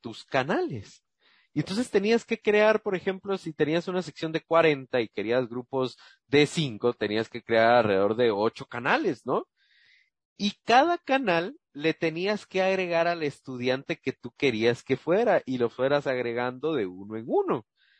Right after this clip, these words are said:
Entonces, crear un equipo en Teams era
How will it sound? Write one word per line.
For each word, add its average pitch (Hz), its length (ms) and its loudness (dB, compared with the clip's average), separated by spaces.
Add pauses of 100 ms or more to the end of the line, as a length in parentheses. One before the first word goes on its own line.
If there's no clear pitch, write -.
(240)
Entonces, 180 400 -2
crear 185 420 4
un 320 180 -4
equipo 170 880 -2 (380)
en 180 320 0
Teams 151 500 -4
era 117 480 2